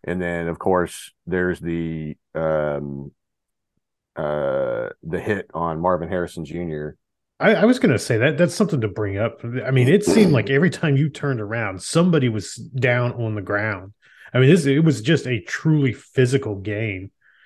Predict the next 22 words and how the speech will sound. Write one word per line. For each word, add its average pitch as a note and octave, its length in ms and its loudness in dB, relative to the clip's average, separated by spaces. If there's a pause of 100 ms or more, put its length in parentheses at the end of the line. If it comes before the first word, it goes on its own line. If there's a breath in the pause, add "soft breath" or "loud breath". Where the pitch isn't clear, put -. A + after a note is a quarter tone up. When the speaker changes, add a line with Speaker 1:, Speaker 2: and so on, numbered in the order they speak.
(280 soft breath)
Speaker 2:
from, B2 240 0
from G#2 260 -4
start B2 360 -4
to A#2 60 -6
finish. - 640 -6 (760)
Speaker 1:
Yeah. G#2+ 400 0
Speaker 2:
Um, G2+ 220 -10
and, B2+ 200 -2
and, B2+ 220 2
you C3+ 80 0
know, A2 120 -2
I A2 140 -4
think, C#3 240 0
you C3+ 60 -4
know, A2 80 -2
you, C3 220 0
you D#3+ 220 2
hit C#3+ 160 6
on B2 120 0
the A2 80 -4
top - 380 -10
three B2+ 500 2